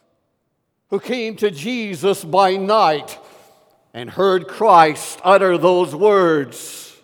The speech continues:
those glorious words, "For God so loved the world that he gave his only begotten Son"? So many people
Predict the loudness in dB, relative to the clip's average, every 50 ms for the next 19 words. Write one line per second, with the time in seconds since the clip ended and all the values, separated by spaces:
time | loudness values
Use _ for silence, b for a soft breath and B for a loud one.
0 | _ _ _ _ _ _ _ _ _ _ _ 2 4 4 4 4 2 -6 -4 0
1 | 4 8 10 10 12 12 12 10 10 8 6 6 6 6 4 2 -2 -2 2 4
2 | 4 6 4 4 4 2 0 -2 -6 -8 -14 -16 -16 -16 -18 b b b b b
3 | b b b b b b b -4 -2 -2 -2 -2 -4 0 4 8 8 10 10 8
4 | 6 4 -2 -8 -2 2 4 4 4 4 6 8 8 8 8 8 6 4 4 8
5 | 10 12 12 12 12 12 10 10 8 8 6 4 2 0 -2 -6 -10 B B B
6 | B B B B B B B _ _ _ _ _ _ _ -8 -6 -4 -4 -4 -6
7 | -6 -4 -2 0 0 0 -2 -2 -4 -6 -6 -6 -6 -6 -6 -8 -8 -6 -6 -6
8 | -6 -6 -8 -8 -8 -8 -8 -8 -6 -4 -4 -4 -4 -6 -12 -16 -16 -16 -18 -18
9 | -14 -12 -12 -10 -10 -12 -14 -16 -18 -20 -20 -20 -20 -20 -20 _ _ _ _ _
10 | _ _ _ _ _ _ _ _ _ _ _ _ _ _ _ _ _ _ _ _
11 | _ _ _ _ _ _ _ _ _ _ _ _ _ _ _ _ _ _ _ _
12 | _ _ _ _ _ _ _ _ _ _ _ _ _ _ _ _ _ _ _ _
13 | _ _ _ _ _ _ _ -14 -8 -8 -6 -4 -4 -6 -6 -6 -8 -10 -10 -8
14 | -8 -8 -8 -8 -12 _